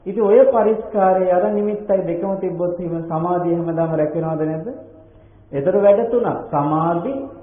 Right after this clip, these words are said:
ඊළඟට සමාධි නිමිත්ත, ඊළඟට සමාධි පරිස්කාරය. මේ තුන කරනවා නම් ඒක තමයි කො සමාධි භාවනා කියලා කියන්නේ.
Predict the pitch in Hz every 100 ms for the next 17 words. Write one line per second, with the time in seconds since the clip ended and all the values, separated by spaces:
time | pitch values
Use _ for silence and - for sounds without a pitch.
0 | - 147 156 156 160 156 156 160 156 151
1 | 139 143 165 170 - - - - - -
2 | - - 156 170 190 208 180 160 165 -
3 | - - - - 185 190 185 - 135 -
4 | - - - 135 160 196 240 240 233 220
5 | 214 208 175 180 180 175 170 165 160 156
6 | 160 156 151 151 147 143 139 147 156 156
7 | 151 131 139 143 143 127 120 123 113 -
8 | 107 101 -